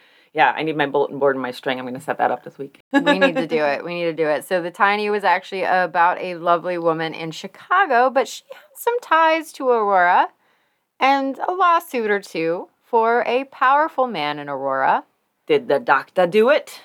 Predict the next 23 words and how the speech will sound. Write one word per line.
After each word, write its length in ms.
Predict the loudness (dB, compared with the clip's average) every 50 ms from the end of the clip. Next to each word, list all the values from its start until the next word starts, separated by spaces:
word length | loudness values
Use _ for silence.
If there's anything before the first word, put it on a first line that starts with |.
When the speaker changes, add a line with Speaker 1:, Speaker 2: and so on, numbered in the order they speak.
| _ _ _
Speaker 2:
Did 460 | -2 -2 -2 -2 -4 -10 -18 -8 0
the 280 | 0 0 0 0 -4 -12 _
doctor 500 | 2 4 4 4 2 2 2 2 2 2
peanut? 760 | 2 -2 0 2 4 4 6 4 4 4 4 2 0 -4 -12 -12 -14 -16 -6 -4
Speaker 1:
<laughs> 1120 | -4 -2 0 0 0 0 0 0 0 0 2 0 0 0 -2 -2 -4 -6 -8 -10 -12 -14 -16 -18 -18 -20 -20 _ -20 -20 _
This 100 | -14 -8
is 100 | -2 0
a 80 | 0 0
nutty 360 | 0 0 0 2 2 2 2
doctor. 560 | 2 4 4 4 2 0 0 0 0 0 0 _ _ -14 -8
Speaker 2:
It 100 | -4 -4
is 140 | -2 -2 -2
a 60 | -4
nutty 400 | -4 -4 0 2 2 4 4 2
doctor. 640 | 2 2 2 2 2 0 0 -2 0 0 -2 -4 -10 _ _ _ _ _ _ _ _ _ _ _ -14 -12 -12 -12 -14 -10
Speaker 1:
He 140 | -8 -6 0
had 180 | 2 2 2
a 60 | 2 2
diet 320 | 2 4 4 4 2 2
of 100 | -2 -2
just 320 | 0 0 0 0 -2 -8
peanuts. 580 | -20 -18 -16 -16 -16 -18 _ _ -20 -20 -20 -20 -20 -20 _ _ _ _ _ _ _ _ _ _ _ _ _ _ _ _ _ _ _ _ _ -4
Literally. 580 | 0 2 2 2 2 0 0 0 -4 -6 -8